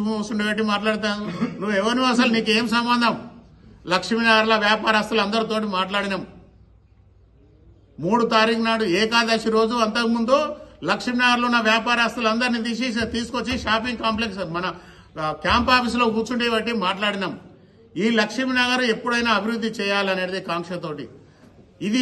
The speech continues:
ఇప్పుడు నిర్ణయం తీసుకున్నది కాదు. నీకు తెలియకపోతే తెలుసుకో, నువ్వు ఎమ్మెల్యేవు కాదు. అప్పుడు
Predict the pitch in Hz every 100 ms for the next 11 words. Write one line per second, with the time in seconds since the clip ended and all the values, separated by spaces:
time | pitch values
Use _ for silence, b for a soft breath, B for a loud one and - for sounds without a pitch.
0 | 247 - 277 277 269 254 - - 190 214
1 | 233 233 220 220 226 214 196 185 202 185
2 | - - - 151 196 208 185 190 226 247
3 | 233 220 220 226 185 185 233 202 - -
4 | 175 196 190 226 240 240 220 196 208 226
5 | 185 214